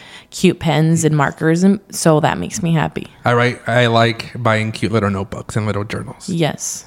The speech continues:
Speaker 2: And now, when I first started journaling, I would write a do-, about my whole day and everything.
Speaker 1: Mm-hmm.
Speaker 2: But now, like, I write my, about my whole day, but I also stick to the prompt, a prompt.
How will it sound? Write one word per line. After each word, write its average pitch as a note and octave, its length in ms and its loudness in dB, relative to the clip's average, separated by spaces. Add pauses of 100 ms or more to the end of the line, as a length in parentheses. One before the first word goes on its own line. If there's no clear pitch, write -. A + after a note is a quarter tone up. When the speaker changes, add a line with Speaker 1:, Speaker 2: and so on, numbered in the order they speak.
Speaker 2:
And A#2+ 360 0
now, B2 720 2 (420)
when B2+ 140 2
I A#2 80 2
first D3+ 240 2
started C#3+ 180 4
journaling, A#2+ 480 2
I A2 80 2
would G#2+ 340 0
write A2+ 160 4
a A2+ 60 2
do-, A2+ 100 4 (200)
about A2 340 2
my G#2+ 140 0
whole G#2 200 -2
day G#2+ 140 0
and G#2+ 80 2
everything. A#2+ 400 0
Speaker 1:
Mm-hmm. F#3 420 2 (140)
Speaker 2:
But A2+ 180 -2
now, A#2 300 2
like, A2 160 0
I A2 80 2
write A2 180 2
my, B2 260 -2
about A#2 220 0
my A2+ 100 -2
whole A2+ 180 0
day, A2 180 2
but A2+ 160 0
I G#2 80 0
also A2+ 380 2
stick - 300 -6
to - 120 -10
the G#2 100 -2
prompt, - 380 -6 (520)
a - 60 -2
prompt. - 340 -2